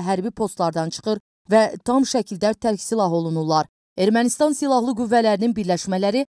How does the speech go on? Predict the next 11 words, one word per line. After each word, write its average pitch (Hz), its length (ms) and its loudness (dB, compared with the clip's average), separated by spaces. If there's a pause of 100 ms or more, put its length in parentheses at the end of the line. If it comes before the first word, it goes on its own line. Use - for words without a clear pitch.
(140)
Azərbaycan 220 560 0
ərazilərini 185 480 0
tərk 180 320 -4
edir, 226 220 -2 (180)
qeyri-qanuni 226 800 0 (140)
erməni 190 260 -2
silahlı 202 400 -2
dəstələri 190 480 -2
buraxılır. 165 480 -2 (400)
Paralel 262 400 4
şəkildə 240 480 2